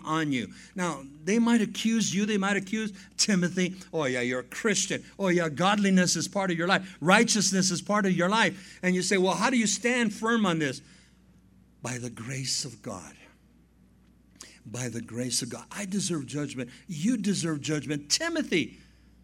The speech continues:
remember Paul? He says, "I am the chief sinner. I deserve judgment, but it's by the grace of God."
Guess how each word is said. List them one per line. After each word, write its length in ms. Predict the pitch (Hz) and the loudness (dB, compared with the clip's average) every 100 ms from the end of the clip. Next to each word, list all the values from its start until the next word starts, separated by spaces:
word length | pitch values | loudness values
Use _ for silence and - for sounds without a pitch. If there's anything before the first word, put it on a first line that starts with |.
| - | 0
remember 280 | 190 277 | 4 4
Paul? 420 | 165 - 226 311 311 | 2 2 4 6 6
He 160 | 240 | 6
says, 340 | 233 269 240 240 | 6 8 6 6
"I 160 | 233 370 | -2 0
am 200 | 339 262 | 4 4
the 100 | 214 | 4
chief 340 | - - 190 | 2 2 2
sinner. 360 | 190 175 151 117 - - - - | 0 0 0 -2 -10 -20 -16 -2
I 220 | 208 277 | 4 4
deserve 480 | 190 208 143 175 135 | 6 4 4 2 0
judgment, 480 | 113 131 117 117 - - - | -2 -4 -4 -8 -10 -20 -12
but 120 | 139 | -10
it's 180 | 127 - | -8 -10
by 180 | 120 98 | -10 -14
the 120 | 101 | -16
grace 640 | 117 113 123 123 - - - | -16 -12 -10 -6 -4 -4 -8
of 240 | 110 101 | -14 -14
God." 360 | 98 85 80 - | -14 -14 -16 -20